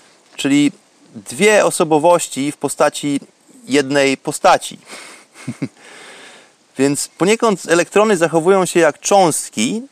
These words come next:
a z drugiej strony mają cechy właśnie fali. Dzięki temu można je uporządkować w pewien sposób. No i można to wszystko wykorzystać, skupiając elektrony na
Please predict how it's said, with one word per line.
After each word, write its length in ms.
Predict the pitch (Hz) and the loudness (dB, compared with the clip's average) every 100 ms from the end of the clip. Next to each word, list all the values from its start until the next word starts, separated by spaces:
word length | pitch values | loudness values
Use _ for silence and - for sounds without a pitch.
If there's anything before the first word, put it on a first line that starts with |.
| _ _ _ _ | _ _ _ _
a 140 | - | -6
z 40 | 110 | -2
drugiej 300 | 175 247 226 | 0 0 -2
strony 540 | - 151 127 151 208 | 0 2 2 2 0
mają 380 | 180 135 185 220 | 0 0 0 -2
cechy 440 | - 135 113 160 | -2 -2 -2 -2
właśnie 360 | 160 156 - 185 | -4 -6 -6 -10
fali. 440 | - 202 156 107 - _ _ _ _ _ _ _ _ _ _ _ _ _ | -2 0 2 -2 -10 _ _ _ _ _ _ _ _ _ _ _ _ _
Dzięki 300 | 110 165 233 | -2 -2 -2
temu 340 | - 139 123 180 | -2 0 0 0
można 300 | 180 185 180 | 0 2 0
je 140 | 190 | 0
uporządkować 840 | 185 196 190 196 - 202 123 - | -2 -2 0 -2 0 2 2 -2
w 20 | |
pewien 280 | - 117 113 | -4 -4 -2
sposób. 460 | - 127 110 - - _ _ _ _ _ _ _ _ _ _ - | -2 0 0 -2 -16 _ _ _ _ _ _ _ _ _ _ -10
No 220 | 110 190 | -2 0
i 60 | |
można 240 | 220 226 233 | 0 0 -2
to 120 | 202 | -2
wszystko 260 | - - 170 | -4 -4 -2
wykorzystać, 880 | 156 - 147 151 - - 107 165 | -2 -2 2 2 2 0 0 0
skupiając 720 | - - 135 151 175 196 170 | -6 -8 -6 0 2 2 0
elektrony 680 | 139 139 - 143 113 104 139 | 0 -2 0 0 2 2 0
na 400 | 175 127 143 160 | 2 2 4 2